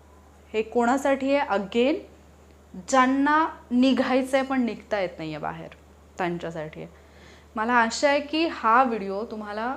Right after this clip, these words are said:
खरंच काहीतरी शिकवून गेला असेल आणि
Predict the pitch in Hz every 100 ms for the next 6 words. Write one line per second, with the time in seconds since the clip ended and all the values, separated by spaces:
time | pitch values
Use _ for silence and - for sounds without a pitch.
0 | - - _ _ - - 269 311 - -
1 | 247 254 277 311 311 277 262 233 214 202
2 | 185 175 175 202 247 - - - - 214
3 | 240 311